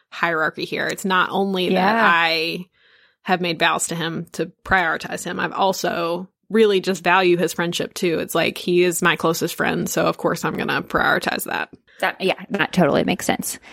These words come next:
Speaker 2: Because I feel similar, like, Taylor is absolutely one of my best friends, but, like, he's not, he's not above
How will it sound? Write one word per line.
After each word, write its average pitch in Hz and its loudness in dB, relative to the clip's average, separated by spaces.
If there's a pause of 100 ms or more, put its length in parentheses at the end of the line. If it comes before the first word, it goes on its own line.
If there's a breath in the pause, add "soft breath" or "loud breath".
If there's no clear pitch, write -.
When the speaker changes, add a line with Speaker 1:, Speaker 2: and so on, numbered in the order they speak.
(100)
Speaker 2:
Because 196 2
I 185 4
feel 165 -4 (180)
similar, 202 2
like, 175 2
Taylor 185 6
is 165 2
absolutely 151 2
one 147 -2
of 147 -2
my 180 -2
best 190 0
friends, 220 2
but, - 2
like, 156 -2
he's 196 -4
not, 165 -4 (240)
he's 202 -4
not 320 -4 (100)
above 165 2